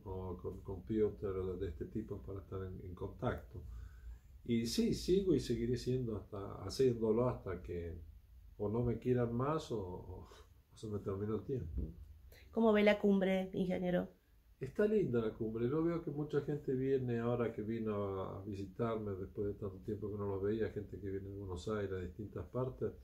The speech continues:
Speaker 1: y están todos, llegan acá y dicen, "Eh, esto es una paz total".
Speaker 2: Sí.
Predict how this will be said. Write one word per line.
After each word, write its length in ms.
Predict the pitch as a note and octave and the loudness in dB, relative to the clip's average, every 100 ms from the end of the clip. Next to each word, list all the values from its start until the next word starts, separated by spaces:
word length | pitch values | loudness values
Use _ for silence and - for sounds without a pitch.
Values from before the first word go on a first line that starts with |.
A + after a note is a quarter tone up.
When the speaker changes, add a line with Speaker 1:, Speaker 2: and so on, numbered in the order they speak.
| - - - - - - - | -20 -20 -20 -18 -18 -18 -6
Speaker 1:
y 140 | A2+ A2 | -2 -2
están 380 | - D3+ C3+ - | 0 -2 -2 4
todos, 360 | D#3 D3+ B2 | 6 8 6
llegan 380 | C3+ D3 C#3+ B2+ | 6 8 6 4
acá 240 | B2 C#3+ | 0 0
y 40 | C3 | -2
dicen, 200 | A#2+ - C3+ | -2 -2 0
"Eh, 260 | A#2+ A2 | 2 2
esto 180 | - - | -2 -6
es 120 | G#2+ | -10
una 160 | A2 G#2+ | -8 -6
paz 320 | - A2 - - | -4 -4 -4 -6
total". 420 | G2 - A2 F2 - - - - - - - - | -6 -4 -6 -6 -10 -12 -14 -16 -14 -12 -14 -12
Speaker 2:
Sí. 60 | - | -6